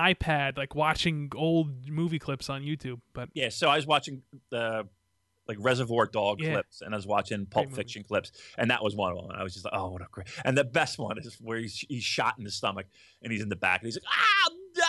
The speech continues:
Speaker 2: I'm dying back here. I'm
Speaker 1: Are you a
Speaker 2: dying."
Speaker 1: doctor? <laughs>
Speaker 2: Yeah, "Are you a doctor?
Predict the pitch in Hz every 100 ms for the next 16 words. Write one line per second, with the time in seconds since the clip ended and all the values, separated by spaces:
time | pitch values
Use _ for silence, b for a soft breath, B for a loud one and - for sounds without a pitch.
0 | 349 285 339 392 392 311 320 262 294 285
1 | 285 240 208 - _ _ - 175 220 240
2 | 233 262 - 285 240 - - - 185 214
3 | 233 381 381 359 349 240